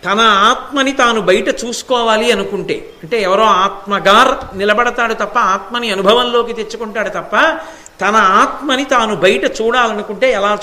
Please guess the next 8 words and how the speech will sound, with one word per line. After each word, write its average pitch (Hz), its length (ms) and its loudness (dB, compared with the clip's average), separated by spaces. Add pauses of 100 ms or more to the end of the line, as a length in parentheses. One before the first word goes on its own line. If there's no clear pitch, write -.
చూడగలడు 160 520 -4 (180)
అని 180 100 -8
అడిగాడు 165 260 -2
యక్షుడు 160 540 -6 (100)
కొడుకు 196 280 0
రూపంలో. 131 520 -6 (680)
"ఆత్మావై 175 640 -4
పుత్రనామాసి." 147 800 -10